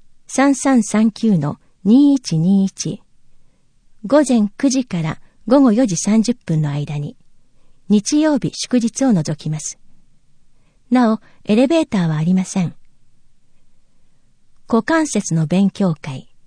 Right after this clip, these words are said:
こんな時どうする？股関節の痛み。日時、十月三十一日金曜、午後二時から三時。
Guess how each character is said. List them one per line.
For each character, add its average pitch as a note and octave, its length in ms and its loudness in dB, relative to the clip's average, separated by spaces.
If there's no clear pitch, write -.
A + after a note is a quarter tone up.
こ A#3+ 140 2
ん C#4+ 60 6
な G#3+ 100 2
時 - 260 -4
ど F#3 100 0
う F#3+ 60 -2
す - 180 -12
る？ F3+ 160 -4
股 G#3+ 100 0
関 D#4+ 240 -2
節 - 300 -6
の D3 40 -2
痛 D3 280 -8
み。 G#3 160 -8
日 A#3+ 300 0
時、 - 260 -8
十 C4 240 2
月 D4 240 -2
三 C#4 220 2
十 D#3 180 -4
一 D#3 240 -4
日 F#3 400 -4
金 A3 260 2
曜、 G3+ 360 -2
午 C#4+ 160 4
後 B3 140 4
二 A3 160 2
時 A3+ 120 -2
か - 160 -8
ら D3 200 -8
三 G#3 320 2
時。 - 240 -10